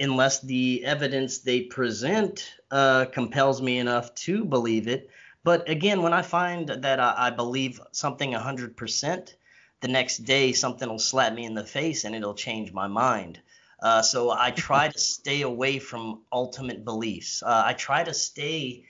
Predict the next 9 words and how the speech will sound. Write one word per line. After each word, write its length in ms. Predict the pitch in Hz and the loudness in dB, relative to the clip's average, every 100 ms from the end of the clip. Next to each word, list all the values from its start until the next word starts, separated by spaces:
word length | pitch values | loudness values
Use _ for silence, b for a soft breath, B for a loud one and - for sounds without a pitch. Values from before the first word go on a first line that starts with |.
| b b _ | b b _
as, 440 | 127 127 123 - 127 | -4 -4 -4 -6 -6
as 220 | 123 113 | -8 -6
in 140 | 135 | -6
the 60 | 156 | -4
middle 420 | 143 160 156 117 98 | 0 2 2 0 -2
as 180 | 113 | -4
possible 760 | - - 123 131 - 110 113 107 | -6 0 4 4 2 -4 -6 -4
on 220 | 101 98 - | -4 -4 -2
everything, 800 | 120 120 113 98 - 90 87 | -2 -2 -4 -4 -8 -10 -12